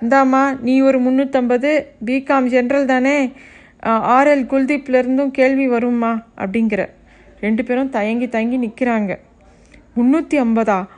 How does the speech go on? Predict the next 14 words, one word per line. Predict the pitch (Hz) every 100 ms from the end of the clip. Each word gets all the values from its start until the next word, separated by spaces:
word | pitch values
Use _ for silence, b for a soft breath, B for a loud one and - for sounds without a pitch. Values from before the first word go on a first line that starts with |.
| -
ஆன்லைன்ல | 214 269 320 320 269 254
இருநூத்தி | 226 240 294 269
எண்பதுன்னு | 262 240 247 240
தானே | 247 254
போட்டிருந்தது" | 247 240 233 233 226 208 214 214 -
அப்படின்னோடனே, | 202 220 220 220 240 233 233 B B -
"அடடே, | 220 247 247 254 247 -
இது | 220 247 -
ஷாப் | 254 294 311
விலையாச்சேம்மா, | 254 247 240 240 220 214 240
அந்த | 220 226
டிஸ்கவுண்ட் | 233 247 302 285
கடைக்கு | 247 247 262
வராதே" | 262 226 220 214 240 220